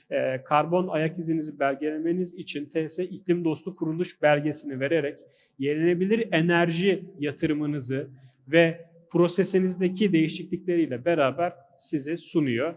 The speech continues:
ve bunu da bir eğitimle sunuyor. Karbon ayak emisyon, e, karbon ayak izinizi, e, emisyon raporlaması için bir eğitim ve sertifikasyon programı da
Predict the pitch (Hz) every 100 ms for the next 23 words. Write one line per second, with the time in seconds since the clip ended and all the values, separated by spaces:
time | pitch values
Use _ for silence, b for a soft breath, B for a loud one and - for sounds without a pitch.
0 | b b - 180 202 214 202 208 208 180
1 | 175 196 185 156 - 120 165 - 151 156
2 | 170 180 160 170 - - 147 160 - 180
3 | 180 - 151 151 143 151 147 165 160 165
4 | 165 135 123 120 160 175 b b b -
5 | 143 143 151 160 - 170 156 160 165 156
6 | 160 165 165 180 - 135 139 - 170 156
7 | 175 147 131 - 156 - 160 131 - 127
8 | 123 160 127 113 123 175 165